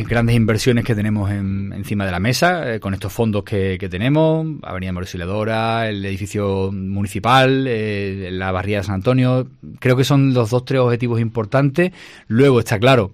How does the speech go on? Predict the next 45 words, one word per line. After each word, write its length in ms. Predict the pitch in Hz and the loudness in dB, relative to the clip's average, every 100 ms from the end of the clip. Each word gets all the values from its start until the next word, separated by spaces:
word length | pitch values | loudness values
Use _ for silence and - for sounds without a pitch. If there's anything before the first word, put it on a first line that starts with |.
| - - - | -10 -20 -4
que 80 | 113 | -2
hay 40 | |
que 60 | 110 | 0
hacer 180 | - 117 | 0 0
una 140 | 110 | 0
labor 340 | 101 117 123 127 | 2 2 2 0
en 160 | 113 | -6
política 280 | 101 110 107 | -4 -4 -2
de 60 | 101 | -2
vivienda 320 | 98 113 113 | 0 0 0
importante 440 | 98 101 98 92 87 | 0 -4 -4 -6 -6
también, 380 | 82 98 180 | -4 -2 -2
que 100 | 185 | -2
tenemos 260 | - 95 95 | -6 -4 -6
que 80 | - | -6
centrarnos 480 | - - 95 92 90 | -8 -6 -4 -4 -4
en 60 | |
eso. 260 | 107 127 143 | -4 -4 -4
Ahí 120 | 110 | -2
hay 100 | 104 | -2
un 180 | 101 98 | -2 -2
déficit 480 | 107 - 104 110 101 101 101 98 101 104 110 | -4 -4 -6 -4 -4 -6 -10 -12 -12 -14 -10
que 120 | 123 | -8
tenemos 240 | 117 110 113 | -4 -4 -6
que 100 | 104 | -6
cubrir 420 | 92 110 180 175 | -4 2 4 2
con 180 | 123 110 | 0 -4
el 120 | 95 | -4
tema 220 | 104 104 | -4 -4
de 140 | 104 98 | -4 -4
mucha 260 | 107 113 | -4 -4
demanda 280 | 98 101 101 | -4 -4 -4
de 100 | 101 | -4
vivienda. 420 | 98 117 147 180 - - - | -2 2 2 2 -2 -16 -16
Y 100 | - | -6
luego 180 | 95 101 | -4 -2
hay 60 | 104 | -2
una 100 | 104 | -2
tercera 360 | 101 - 95 92 | -4 -4 -2 0
pata, 340 | 104 135 151 - - 123 | 0 2 0 -4 -20 -8
que 160 | 98 92 | -2 -2
es 60 | 95 | -2
la 120 | 98 | -2
pata, 360 | 101 120 131 117 | -2 0 -2 -2
lógicamente, 800 | 110 104 98 101 104 127 143 | -4 -4 -2 -4 -2 0 -2